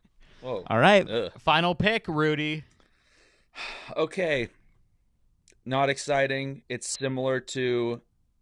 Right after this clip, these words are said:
Speaker 1: several that have been mentioned, but I'm going with the fifth.
Speaker 3: Mm-hmm.
Speaker 1: Um, I think the fifth can be that utility player, like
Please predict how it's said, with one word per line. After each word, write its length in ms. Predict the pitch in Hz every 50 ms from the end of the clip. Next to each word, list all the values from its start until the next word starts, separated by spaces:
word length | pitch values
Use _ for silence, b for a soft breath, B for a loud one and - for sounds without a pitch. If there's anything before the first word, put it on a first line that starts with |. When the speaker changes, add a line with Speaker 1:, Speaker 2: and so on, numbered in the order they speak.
| _ _ _ _ _ _ _ _ _ _ _ _ _ _ _ _
Speaker 1:
several 440 | - - - 143 139 135 120 131 127
that 100 | 127 123
have 220 | 120 117 117 117 120
been 260 | 120 117 117 117 117
mentioned, 400 | 120 120 117 - - 117 117 110
but 140 | 117 104 110
I'm 80 | 113
going 240 | 107 113 113 110 107
with 100 | 107 -
the 80 | - -
fifth. 480 | - - 98 90 92 - - - - _ - - 117
Speaker 3:
Mm-hmm. 520 | 120 110 120 139 139 117 101 _ - -
Speaker 1:
Um, 420 | 92 101 98 95 92 92 90 - - - -
I 100 | 110 113
think 280 | - - 131 127 120
the 80 | - 123
fifth 500 | - - - 123 117 120 117 - - -
can 160 | - 127 117
be 120 | 104 113 113
that 220 | 104 107 107 101 69
utility 840 | 85 110 104 - - 120 113 110 110 110 110 110 113 110 110 113 131 _ _ _ _ _
player, 380 | - - 113 110 110 110 110 107
like 300 | 104 104 101 101 -